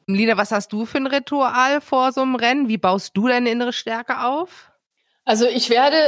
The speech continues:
Speaker 2: tatsächlich immer sehr, sehr ruhig, ähm, egal ob ich auf die Bühne zum Moderieren gehe, früher zum Schlagzeug spielen oder eben auch im Motorsport. Ich will meine Ruhe haben, ich möchte das Gefühl haben,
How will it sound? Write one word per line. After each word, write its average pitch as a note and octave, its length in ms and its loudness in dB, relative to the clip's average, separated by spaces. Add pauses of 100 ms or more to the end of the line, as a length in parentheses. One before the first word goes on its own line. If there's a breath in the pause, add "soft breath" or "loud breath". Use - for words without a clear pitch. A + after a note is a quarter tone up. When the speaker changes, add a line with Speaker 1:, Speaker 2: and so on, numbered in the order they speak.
(160)
Speaker 2:
tatsächlich C4 580 0
immer B3+ 240 2
sehr, A3 220 2
sehr G3+ 180 2
ruhig, B3+ 720 0
ähm, A3+ 440 0
egal A3 400 2
ob A3+ 160 0
ich A#3 200 -4
auf A3 140 -2
die A3 120 -10
Bühne A#3+ 260 -4
zum A#3 160 -6
Moderieren A#3+ 500 0
gehe, C#4+ 220 2
früher B3+ 380 0
zum A3+ 160 -6
Schlagzeug A#3+ 520 0
spielen B3 560 -2 (300 loud breath)
oder A3+ 380 4
eben A#3 200 0
auch G#3 240 0
im A3 120 -2
Motorsport. A3+ 800 0
Ich G#3+ 140 -8
will A3+ 100 2
meine G#3+ 220 0
Ruhe A#3 260 2
haben, B3 300 4
ich - 160 -8
möchte A#3 240 -6
das G#3 220 -6
Gefühl C#4 400 -6
haben, A#3+ 300 2